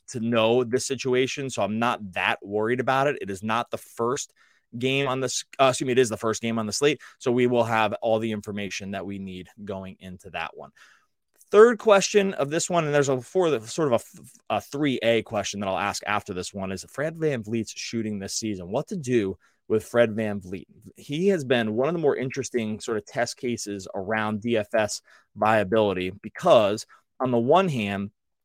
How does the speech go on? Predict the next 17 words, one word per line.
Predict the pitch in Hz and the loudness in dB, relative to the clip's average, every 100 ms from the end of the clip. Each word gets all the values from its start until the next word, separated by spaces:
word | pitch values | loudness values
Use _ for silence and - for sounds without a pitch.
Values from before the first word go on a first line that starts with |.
| _ _ _ _ - | _ _ _ _ -14
when | 139 135 147 156 160 | 2 4 4 2 -2
things | - 151 139 | -2 -2 0
are | 123 | -2
going | 127 117 110 | 0 0 -2
well | 110 107 107 151 185 156 | -6 -6 2 6 8 6
<laughs> | 131 156 - 170 - - - _ | 4 0 0 -2 -4 -20 -20 _
for | 131 123 113 | 0 2 2
the | |
Raptors, | 104 104 101 - 107 107 - _ - | 0 0 0 -2 -4 -4 -8 _ -8
we | 131 | -4
know | 139 131 | 2 2
that | 123 | 2
VanVleet | 113 123 110 117 117 | 2 0 0 -4 -4
can | 113 | -6
play | 101 117 110 | -2 0 0
just | 101 110 | -2 -6
about | 113 110 104 | -2 0 0